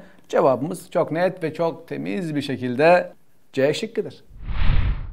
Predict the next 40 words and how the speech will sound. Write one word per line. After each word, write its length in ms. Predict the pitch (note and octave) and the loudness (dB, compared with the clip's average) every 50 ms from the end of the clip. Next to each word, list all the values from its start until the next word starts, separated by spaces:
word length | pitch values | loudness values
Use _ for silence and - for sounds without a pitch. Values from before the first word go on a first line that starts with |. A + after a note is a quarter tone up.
| - - - - _ | -16 -18 -20 -20 _
Sevgili 300 | - - - C4 G#3 E3+ | -4 4 6 6 8 8
arkadaşlar, 380 | D#3 C3+ C3 - - - - - | 4 2 2 -2 -4 -10 -6 0
karşımızda 520 | C4+ A#3 G3+ - - A#2+ G#2+ A#2 D#3 G#3+ | 4 4 4 4 2 -4 -6 -4 -2 0
güzel 320 | A3+ F#3+ E3 F3 G3 F3+ E3 | 0 2 2 2 2 2 2
bir 60 | F3+ | -2
soru. 560 | E3 - E3+ D#3+ E3+ E3+ E3 E3 D#3+ D#3 D#3 | -2 -2 -2 0 2 4 4 4 2 2 4
"Yoktur." 500 | C#3+ F#3+ A3 A3 A3 - - F#3 F3 D3+ | 10 10 10 10 10 4 2 2 2 4
demiş. 340 | D#3 D3 C#3 C3 C3+ - - | 4 2 2 2 0 0 2
Yani 200 | F3+ E3+ F#3+ G3+ | 2 2 4 4
olumsuz 420 | F3+ F3+ G3+ G3+ G3 - - - | 2 2 2 2 0 -2 -6 -2
köklü 240 | - A#3 A3+ A#3+ G#3+ | -2 -2 0 0 -4
bir 60 | F#3+ | -2
soru. 320 | - - F3 D3 C3 - - | 0 0 2 2 2 2 4
Ama 260 | - A#3+ A#3+ A3+ G#3 | 4 4 6 4 4
burada 380 | C4+ C4 G3 F3+ A3+ B3 A#3+ - - | 4 2 4 4 2 2 0 -2 0
cümleleri 260 | G#3+ G#3+ G3 G3 G#3 | 2 2 2 2 2
aramayacağız 540 | G#3 F#3 G3 F#3+ E3+ C#3+ A2+ A#2+ A2 A2 A2 | 0 0 0 0 0 -2 -4 -4 -8 -8 -8
canlarım. 300 | A2 G#2+ - - - - | -10 -10 -10 -12 -10 -10
Bakın 180 | D#3 - C3+ | -10 -8 -8
şunları 320 | B2 - - A3 F#3 E3+ D3+ | -10 -6 -4 -2 0 0 0
arayacağız. 460 | C3 A#2 G2+ F#2 F#2 - - - - F3+ | -2 -4 -6 -8 -12 -12 -12 -6 0 6
"Ne 260 | A3 C4 C4 A#3 F#3 | 8 8 10 10 10
var 260 | A3+ B3+ C4+ C4 A#3+ | 10 10 10 10 6
ki?" 300 | - - - F#3+ E3 D#3+ | 2 0 0 0 0 0
kelimesini 580 | - E3 D#3+ D#3 D3+ D3+ C#3+ - F#3+ G#3 G3+ G#3 | 0 -2 0 0 0 -2 -2 -4 -6 -8 -8 -4
karşılayan 520 | - D#3+ D#3 D3 C3 C#3 F3 G3 F3+ D#3+ | -2 -2 -2 -2 -2 -2 -2 -2 -2 -2
bir 80 | E3 E3 | -4 -4
kelime 300 | - D#3+ D3+ D#3 D#3 D3+ | -6 -4 -2 0 0 0
arayacağız 420 | C3+ A2+ G#2 F#2 G2 E2+ - - | 0 -2 -6 -10 -12 -14 -14 -12
parçada. 580 | - - A#2+ F#2+ - - F#2+ G2 C#3+ F#3+ A3+ - | -6 -4 -4 -4 -4 -8 -6 -4 -4 -4 -4 -4
"Bilhassa", 680 | D3+ F#3+ C#4 A#3+ F3 E3 F3+ E3 - - D#3+ C3 - - - | 0 2 2 2 4 2 0 0 0 -2 -2 -2 -4 -4 -4
yani 220 | F#3+ F#3+ D#3+ D3 D3 | -2 -2 0 0 0
özellikle 760 | E3+ E3+ D#3 F3 F3+ F3 G3 A3+ G#3+ A3+ - D3 A#2+ - - - | 0 0 2 2 0 0 0 -2 -2 -2 -2 -4 -4 -4 -8 -6
anlamında 580 | D3 D#3 D3+ D3 C#3+ C#3 C#3 D#3 F#3+ G3 F3+ D#3+ | -2 -2 0 2 2 0 0 -2 -4 -4 -6 -6
bir 60 | - | -6
kelime 300 | - D3+ C#3 C3+ C#3+ D3+ | -4 -2 0 2 4 4
arayacağız 320 | C#3+ C3+ A#2+ B2+ A2 G#2 | 4 2 0 -2 -4 -6
yukarıda. 500 | A2 - - A2 G#2 G#2+ C3 E3 F#3 F3+ - | -8 -10 -10 -10 -8 -4 -4 -4 -4 -4 -4
"Meydana 380 | D#3+ F3 F#3+ F3+ G#3 G#3+ A3+ A3 | -2 -2 2 4 4 4 4 4
gelmek", 380 | G#3+ G#3+ G#3 G3+ G3+ G#3 G3+ | 4 4 2 2 -2 -6 -8